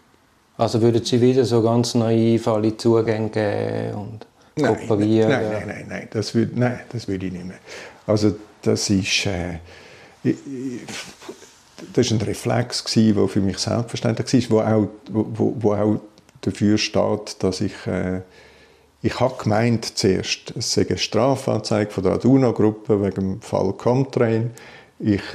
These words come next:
Speaker 2: ich habe gewusst, ich habe ja ausgesagt in dieser Untersuchung von der Baumgartner Mechler, ich habe da damit den Hans Baumgartner kennengelernt, ich habe gewusst, was sein, sein Wunschthema ist, dass die Ad-,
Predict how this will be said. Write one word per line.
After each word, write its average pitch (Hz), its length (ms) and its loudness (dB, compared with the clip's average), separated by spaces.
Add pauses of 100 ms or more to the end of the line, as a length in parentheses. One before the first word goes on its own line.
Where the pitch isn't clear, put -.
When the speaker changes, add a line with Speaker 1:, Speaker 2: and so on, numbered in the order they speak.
(100)
Speaker 2:
ich - 160 -10
habe 104 180 -2
gewusst, 127 420 4
ich 110 120 -2
habe 98 140 0
ja - 40 2
ausgesagt 120 600 0
in 107 100 2
dieser 104 240 -2
Untersuchung 107 720 -2 (440)
von 98 200 -2
der 98 80 0
Baumgartner 101 580 -2
Mechler, 120 540 -2 (440)
ich - 100 -10
habe 110 100 -8
da 104 140 -4
damit 101 500 -6
den 98 140 -2
Hans 101 240 -4
Baumgartner 117 580 0
kennengelernt, 107 720 -2
ich 110 100 -4
habe - 180 -2
gewusst, 120 480 2
was 104 240 0
sein, 101 200 2 (720)
sein 107 320 0
Wunschthema 113 640 2
ist, 107 320 -2
dass 107 200 -2
die 104 220 0
Ad-, - 320 -4